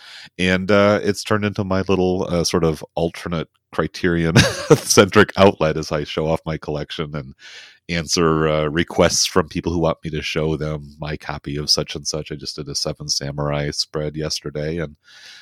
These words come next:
did a little thing this morning to talk about my podcast, and I've gotten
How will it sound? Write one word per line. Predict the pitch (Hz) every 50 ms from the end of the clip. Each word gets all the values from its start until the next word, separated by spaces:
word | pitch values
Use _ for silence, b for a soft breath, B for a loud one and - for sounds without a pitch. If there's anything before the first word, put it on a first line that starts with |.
| B B -
did | 104 107 104
a |
little | 104 101 98 98 90
thing | - - 101 95 95
this | 87 82 - -
morning | - 85 78 80 80 82 85 87 85
to | - 87 78
talk | - - 85 76 73 -
about | - - 76 76 71 -
my | 78 71
podcast, | - - 76 69 71 76 76 - 82 76 78 92 104 - - 104
and | 95 92 95 B B B B B B B B _
I've | - 92 92 92 92
gotten | - 90 101 117 - 123 120 117 107 95